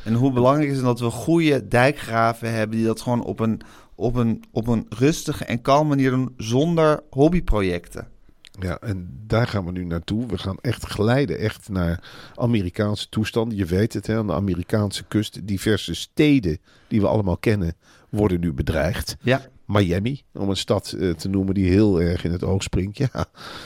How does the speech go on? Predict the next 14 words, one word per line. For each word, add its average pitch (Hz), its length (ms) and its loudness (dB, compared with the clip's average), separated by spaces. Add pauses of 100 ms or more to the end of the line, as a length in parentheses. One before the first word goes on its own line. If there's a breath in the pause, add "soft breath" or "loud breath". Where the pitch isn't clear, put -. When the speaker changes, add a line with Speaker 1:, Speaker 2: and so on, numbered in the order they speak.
(140 loud breath)
Speaker 2:
wij 143 140 8
gaan 101 200 2
de 90 100 -4
tijd 82 240 0
misschien 90 240 -4
wel 87 100 0
meemaken, 90 580 0
Gijs, 90 200 0
dat 85 120 -4
Miami 90 440 2
er 85 120 0
niet 87 160 0
meer 82 140 0
is. 175 240 -2